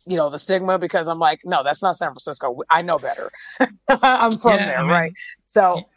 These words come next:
Speaker 1: it's just, yeah, yeah.
Speaker 2: Yeah, you, you know, um, obviously we hear all about the stigma as well, but I, I've been across to San Francisco many, many times, and I, I kn-, I know what they're talking about. So if you go via Turk and Eddy,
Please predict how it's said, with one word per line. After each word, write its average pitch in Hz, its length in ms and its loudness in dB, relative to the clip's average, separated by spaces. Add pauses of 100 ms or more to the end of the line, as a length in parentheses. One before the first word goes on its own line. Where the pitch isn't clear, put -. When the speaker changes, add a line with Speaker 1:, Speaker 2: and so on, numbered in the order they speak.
(120)
Speaker 1:
it's 311 160 2
just, 359 240 4
yeah, 359 300 4 (380)
yeah. 381 180 4 (460)
Speaker 2:
Yeah, 185 200 2
you, 156 360 0
you 156 240 0
know, 139 260 0 (520)
um, 143 280 4
obviously 123 320 0
we 123 160 4
hear 104 240 2
all 104 260 -2
about 120 280 -2
the 98 100 -6
stigma 104 460 -2
as 92 120 -4
well, 113 200 2
but 101 180 -6 (140)
I, 131 220 0
I've - 120 0
been 113 160 0
across - 280 -8
to - 60 -10
San - 180 -4
Francisco 104 440 -4
many, 110 320 0
many 98 220 -2
times, 92 400 -6 (560)
and 107 380 2 (440)
I, 160 220 0
I 147 80 4
kn-, 156 120 4
I 190 120 2
know 196 120 4
what 180 140 -2
they're 170 80 -2
talking 120 260 2
about. 104 180 0
So - 100 -4
if 139 100 0
you 143 60 0
go 131 260 0 (340)
via 113 360 4
Turk - 380 0
and 113 100 2
Eddy, 101 380 -2